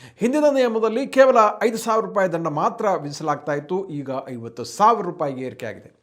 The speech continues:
ಜೊತೆಗೆ ನೋಂದಣಿ ಮಾಡಿಸದ ಬ್ರೋಕರ್ಸ್ ಇದ್ರೆ ಕಾನೂನು ಬಾಹಿರ ಬಾಡಿಗೆ ಒಪ್ಪಂದಗಳು ಕೂಡ ಇಲ್ಲಿ ಕ್ರಮ ಜಾರಿಯಲ್ಲಿದೆ. ಬಾಡಿಗೆ ಸಂಬಂಧಪಟ್ಟಂತ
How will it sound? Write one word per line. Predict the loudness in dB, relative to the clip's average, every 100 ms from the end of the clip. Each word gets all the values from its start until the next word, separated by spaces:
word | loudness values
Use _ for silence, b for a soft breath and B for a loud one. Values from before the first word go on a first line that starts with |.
| b b b b
ಜೊತೆಗೆ | -6 -2 -2 -2 B B B
ನೋಂದಣಿ | -4 0 0 2
ಮಾಡಿಸದ | 4 2 2 -4
ಬ್ರೋಕರ್ಸ್ | -4 -4 -4 -6 -10 -12
ಇದ್ರೆ | -12 -12
ಕಾನೂನು | -12 -6 -4 -4 -8
ಬಾಹಿರ | -8 -8 -8 -10 -12 -10
ಬಾಡಿಗೆ | -10 -10
ಒಪ್ಪಂದಗಳು | -12 -12 -8 -6 -6 -6
ಕೂಡ | -2 4 4 4 B B
ಇಲ್ಲಿ | -8 -8 -10
ಕ್ರಮ | -14 -6 0 2 2 0
ಜಾರಿಯಲ್ಲಿದೆ. | -6 -8 -12 -16 -20 _ _ _ -2
ಬಾಡಿಗೆ | 0 0
ಸಂಬಂಧಪಟ್ಟಂತ | -4 -4 -4 -6 -12 -4